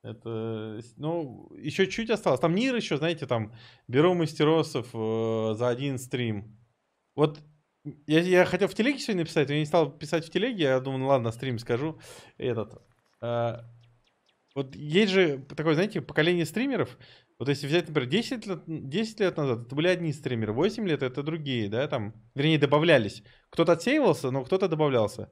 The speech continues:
Вот. И там каждые два года добавлялись какие-то стримеры, кто-то оставался.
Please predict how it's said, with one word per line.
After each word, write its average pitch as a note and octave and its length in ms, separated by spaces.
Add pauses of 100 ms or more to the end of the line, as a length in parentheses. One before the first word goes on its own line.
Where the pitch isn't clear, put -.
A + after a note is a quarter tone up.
(500)
Вот. B2 300
И B2+ 100
там G#3 180
каждые F#3+ 300
два F#3 140
года B3+ 260
добавлялись D3+ 500
какие-то G#3 380
стримеры, A3+ 480
кто-то G3+ 260
оставался. A#2+ 640